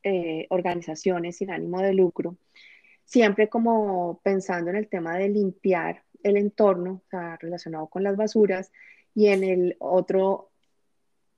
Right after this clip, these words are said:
campo tiene que ver con los animales, con el rescate de animales. Pero también siento que a pesar de que él tuvo un papel muy importante en esto, Angie, em, yo ahora que lo veo desde como los toros desde la barrera,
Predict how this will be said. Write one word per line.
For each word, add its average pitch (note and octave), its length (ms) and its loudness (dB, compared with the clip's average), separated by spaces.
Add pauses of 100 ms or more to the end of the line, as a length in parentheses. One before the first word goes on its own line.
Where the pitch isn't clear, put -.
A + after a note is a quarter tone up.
(220)
campo G3+ 400 0
tiene F#3 220 -2
que G3 120 -2
ver D#3 240 -2
con F3 300 -4
los F#3+ 180 -2
animales, E3+ 600 -6 (320)
con F#3 120 -6
el D#3+ 80 -8
rescate D3+ 400 -8
de E3 60 -8
animales. F#3+ 580 -8 (640)
Pero B3+ 260 6
también B3+ 480 -6
siento A#3+ 640 -6 (100)
que A3+ 300 -4
a G#3 180 -6
pesar F#3+ 280 -2
de G#3 60 -6
que A#3+ 80 -6
él A#3 80 -6
tuvo B3+ 140 -6
un A#3+ 80 -8
papel B3 260 -4
muy B3 120 -4
importante G#3 560 -4
en G3+ 80 2
esto, G#3 540 -2
Angie, G3+ 520 -4
em, E3+ 800 -4 (480)
yo F#3 160 4
ahora F3+ 220 2
que A#3 100 0
lo A3 160 2
veo E3 300 2
desde G3 600 0
como E3+ 460 -8
los F3+ 160 0
toros D#3 240 0
desde G3+ 220 0
la G3+ 80 -2
barrera, D#3+ 500 -6